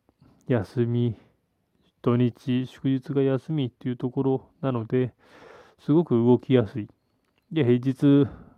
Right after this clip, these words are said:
は、まあ、職場の近くに住んでますので、行ったり来たりで、仕事終わりでランニングする、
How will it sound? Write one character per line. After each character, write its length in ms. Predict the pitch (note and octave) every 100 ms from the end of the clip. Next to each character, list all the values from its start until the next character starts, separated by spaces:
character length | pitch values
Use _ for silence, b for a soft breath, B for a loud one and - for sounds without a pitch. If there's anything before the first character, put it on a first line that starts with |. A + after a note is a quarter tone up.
| -
は、 300 | C#3+ C#3 - _ _ _ _ _ _ - b b b b b b b _ -
ま 80 | C#3+
あ、 20 |
職 220 | B2+ C3
場 120 | C3+
の 120 | C3+ C3+
近 240 | - D#3
く 80 | C#3+
に 80 | A#2+
住 180 | D3
ん 40 | D3
で 100 | B2
ま 160 | B2+
す 80 | A#2
の 140 | A2 G#2+
で、 420 | A#2+ B2 B2 F2+ b b b b b _ _ _ -
行 100 | B2+
っ 60 |
た 160 | - D3
り 100 | B2
来 80 | -
た 140 | B2
り 100 | A#2
で、 360 | A#2+ D3+ D#3 - _ _ _ _ _ -
仕 160 | -
事 260 | C3 B2+ C3
終 200 | B2+ D#3
わ 40 |
り 40 | D3+
で 100 | A#2+
ラ 200 | A#2+ B2
ン 100 | B2+
ニ 120 | C3+
ン 40 |
グ 100 | C3+
す 160 | - C3+
る、 160 | C3+